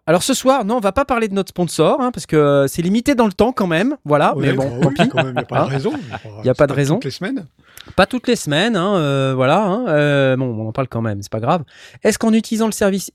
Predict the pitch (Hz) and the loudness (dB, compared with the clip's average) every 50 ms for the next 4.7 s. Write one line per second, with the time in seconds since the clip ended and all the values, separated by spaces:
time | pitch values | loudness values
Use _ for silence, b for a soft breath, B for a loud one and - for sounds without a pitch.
0 | _ _ - 185 220 208 190 180 160 147 151 - - 233 226 208 160 139 160 170 | _ _ 0 2 2 2 2 0 -2 -4 -4 -2 -2 -2 0 -2 -2 -2 -2 -2
1 | 170 196 214 202 165 135 139 170 170 190 208 190 175 151 147 147 160 - - - | 0 0 0 0 -2 0 -2 0 0 0 0 0 0 -2 -4 -4 -6 -10 -6 -4
2 | 220 214 - - 139 139 139 - - 185 165 - - 175 170 160 151 - - 120 | -4 -4 -2 0 -2 -2 0 0 0 -2 -2 0 0 0 0 0 0 -2 -2 -2
3 | 123 127 - - 175 190 220 247 220 - 143 123 127 123 - 175 180 170 175 170 | -2 -2 -4 -4 -2 -2 -2 -2 -2 -2 -4 -4 -4 -2 -2 -2 0 0 0 -2
4 | 156 - 123 117 117 113 127 127 123 135 202 233 - B | -2 -4 -4 -4 -2 -2 -4 -4 -2 -2 -4 -4 -4 B